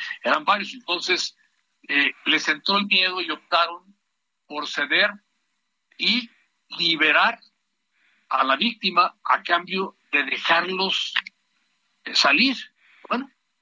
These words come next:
se optó por eso, platicando también con la familia. ¿Por qué? Porque se trataba de rescatar a una persona y, y, y repito, dialogamos con ellos. ¿Eso es inmoral?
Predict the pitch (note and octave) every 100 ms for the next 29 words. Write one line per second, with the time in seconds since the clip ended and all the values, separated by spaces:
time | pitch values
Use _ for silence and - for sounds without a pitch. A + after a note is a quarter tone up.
0 | _ - D3+ - - F3 F#3 D3+ D3+ D#3
1 | - - _ B2 B2 C#3+ D3+ C3 C3 C3+
2 | C3+ A#2 G#2 G2+ A#2+ C#3 D3 C3+ A#2+ E3
3 | F#3 - - - A2+ A#2+ - D#3+ G3 F#3
4 | E3 C#3 - - D#3+ E3+ E3+ F3 E3+ D3
5 | - C#3 B2 C3+ - _ - - - _
6 | _ _ _ _ _ _ _ - A#2+ -
7 | C#3 C#3+ D3 - B2 - A3 - - _
8 | A2 A2 G#2+ F3 G#3+ - C3 A#3 G3+ -
9 | E3+ A3 G3+ F3 D3+ E3+ A#3